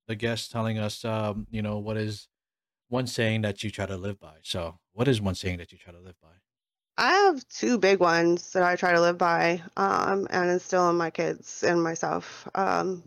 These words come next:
Speaker 2: the golden rule, honestly, treat others how you wanna be treated. That's a big one for me. And then the other one is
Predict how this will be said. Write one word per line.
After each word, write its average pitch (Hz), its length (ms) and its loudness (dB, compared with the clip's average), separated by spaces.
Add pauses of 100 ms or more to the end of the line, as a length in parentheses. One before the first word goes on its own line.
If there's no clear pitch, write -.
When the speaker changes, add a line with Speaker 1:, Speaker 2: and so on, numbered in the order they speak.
Speaker 2:
the 190 120 0
golden 185 340 4
rule, 170 280 0 (160)
honestly, 175 460 0
treat 233 240 -2
others 170 280 2
how 170 100 0
you 175 120 -2
wanna 165 160 -2
be - 100 -8
treated. 165 480 0 (260)
That's 175 180 0
a 185 40 4
big 170 200 0
one 92 340 0
for 101 160 -6
me. 104 300 -6 (240)
And 180 160 0
then 190 180 -2
the 214 120 4
other 214 180 6
one 185 180 6
is 180 240 2